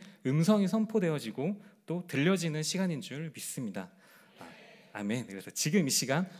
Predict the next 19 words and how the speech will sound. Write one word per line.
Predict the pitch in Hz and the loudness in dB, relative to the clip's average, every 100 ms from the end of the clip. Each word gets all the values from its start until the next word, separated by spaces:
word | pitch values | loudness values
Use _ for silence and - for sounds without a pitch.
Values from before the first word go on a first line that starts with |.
| - | -2
오직 | 180 214 240 160 | 4 6 6 4
예수 | 135 170 | 2 0
그리스도만이 | 156 - 165 - 156 120 123 196 | -2 -2 -2 0 -2 -2 0 -2
선포되어지는 | 196 196 202 202 180 160 139 | 2 2 2 4 2 2 -2
시간이 | 139 202 190 | 2 4 4
될 | - | 0
수 | 110 135 | -4 -6
있도록 | - 113 151 180 - - | -6 -4 -4 -4 -16 -6
함께 | 214 208 151 165 | -4 -2 -2 -2
기도 | 180 - 117 | -4 -8 -8
부탁드리겠습니다. | - 143 - 113 107 - 104 92 107 180 - _ _ - - - - - - - - | -8 -10 -6 -6 -6 -8 -8 -6 -6 -6 -12 _ _ -20 -20 -20 -20 -20 -18 -20 -12
아, | 107 | -2
그리고 | - 185 | 2 4
한 | 175 262 | 4 4
가지 | 277 226 | 4 4
더 | 185 | 2
기도 | - 135 | 0 -2
제목이 | 131 139 139 | -2 -2 -4
있는데요. | 110 104 101 107 139 | -4 -6 -6 -6 -6